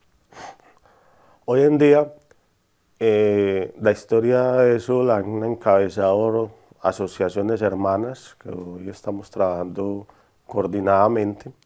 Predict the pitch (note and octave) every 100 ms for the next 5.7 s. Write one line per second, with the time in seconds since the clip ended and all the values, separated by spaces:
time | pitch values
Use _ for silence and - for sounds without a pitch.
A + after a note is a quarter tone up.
0 | _ _ _ _ - F#2+ F#2 - F2+ F#2
1 | F#2+ F2 F#2 G2+ G#2 G2 F#2 F2+ F2+ F#2+
2 | G2 G#2 G#2 G#2 G#2 - _ _ _ _
3 | _ _ _ - F#2 F#2 F#2 F#2 F2+ -
4 | G2 F#2+ G2 F#2+ - _ - A2 G#2 G#2
5 | G#2 G2+ G2+ G2+ G2+ G2 G2